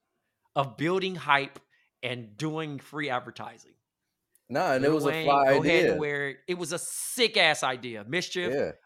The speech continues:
Speaker 1: I bow to you guys 'cause that's amazing promo, word of mouth. Now people are looking for these.
Speaker 2: Yep. Nah,
Speaker 1: You don't
Speaker 2: and
Speaker 1: have
Speaker 2: that's
Speaker 1: to
Speaker 2: the
Speaker 1: say
Speaker 2: thing.
Speaker 1: much.
Speaker 2: Now you, now you gonna see 'em in Atlanta.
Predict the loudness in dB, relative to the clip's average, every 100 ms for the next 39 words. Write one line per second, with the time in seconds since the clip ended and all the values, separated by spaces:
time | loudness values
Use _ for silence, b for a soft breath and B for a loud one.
0 | -6 0 6 6 6 -2 -12 -8 -2 0
1 | 0 -4 -8 -4 -4 -6 -10 -8 -6 -4
2 | -6 -10 -12 -16 _ _ _ _ -2 0
3 | 0 -2 -2 -4 -2 -2 -2 -2 0 0
4 | -2 -10 _ -12 -10 -8 -10 -10 -8 -8
5 | -6 -8 -8 -10 -18 -20 -20 _ _ -20
6 | _ _ _ _ _ _ -10 -8 -8 _
7 | _ _ -12 -6 -2 2 4 6 6 6
8 | 4 4 6 4 0 -6 -8 -4 4 6
9 | 6 4 -2 -2 0 2 0 0 0 -2
10 | -4 -2 -2 -2 -4 -4 -2 0 0 0
11 | -2 -6